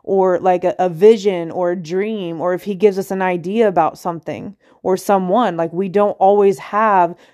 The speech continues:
the full picture. And sometimes that full picture really doesn't even appear until after we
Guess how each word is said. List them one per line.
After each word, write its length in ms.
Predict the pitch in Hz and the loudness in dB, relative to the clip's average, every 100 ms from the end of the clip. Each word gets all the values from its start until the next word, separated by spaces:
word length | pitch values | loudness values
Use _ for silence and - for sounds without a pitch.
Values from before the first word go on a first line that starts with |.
| - | -6
the 120 | 196 | -6
full 320 | - 196 170 | 0 2 2
picture. 720 | 165 208 208 - - 139 - - _ _ - | 0 -4 -4 -4 -8 -8 -8 -18 _ _ -8
And 120 | 175 | -8
sometimes 540 | - 240 262 254 214 202 | 0 2 2 0 -2 2
that 200 | 202 - | 0 4
full 140 | 220 | 0
picture 420 | 202 226 226 220 | 2 -2 0 -2
really 280 | 190 180 233 | -2 0 2
doesn't 240 | 208 208 214 | 2 0 -2
even 260 | 202 190 | -4 -4
appear 600 | 165 - 269 254 214 202 - | -6 -2 2 2 2 -2 -6
until 320 | 196 208 190 | -6 -2 0
after 380 | 180 214 214 196 | 2 0 0 -2
we 320 | 180 190 196 | -2 -4 -8